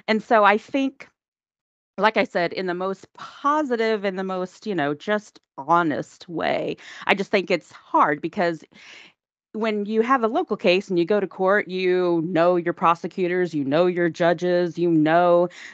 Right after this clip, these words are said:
maybe your local other, you know, child support professionals. You kinda have this expectation of what's gonna happen, how it's gonna happen, in what time frame it will happen. When you send that outgoing uifsa packet, yeah, you kiss it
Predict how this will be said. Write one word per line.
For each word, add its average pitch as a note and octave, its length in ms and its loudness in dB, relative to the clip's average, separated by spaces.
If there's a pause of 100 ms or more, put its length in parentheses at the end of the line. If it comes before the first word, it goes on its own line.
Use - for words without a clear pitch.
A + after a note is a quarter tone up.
maybe E3+ 240 4
your E3+ 200 -2
local E3+ 540 0
other, E3+ 320 2
you D#3+ 100 -4
know, D#3 160 0
child F3 340 0
support F3+ 260 -6
professionals. G#3 560 -2
You D4 80 -2
kinda B3+ 340 0
have F#3+ 260 0
this G3 200 -6
expectation D#3 640 -8
of F#3 140 -8
what's C#3+ 180 -8
gonna F3+ 140 -8
happen, D3 320 -4
how C3+ 180 0
it's D#3+ 140 -8
gonna D#3+ 180 -4
happen, D#3 460 -4 (220)
in D#3+ 160 -4
what - 200 -6
time D#3 320 -4
frame D#3+ 360 -6
it E3 160 -6
will D#3+ 160 -8
happen. F#3+ 440 -2 (560)
When C#3+ 180 -4
you A#3 160 0
send B3+ 340 2
that G#3+ 220 4
outgoing F#3 460 0
uifsa E3+ 320 0
packet, C3 520 -4 (720)
yeah, F3 280 4
you E3+ 240 0 (100)
kiss - 300 -4
it A3+ 200 0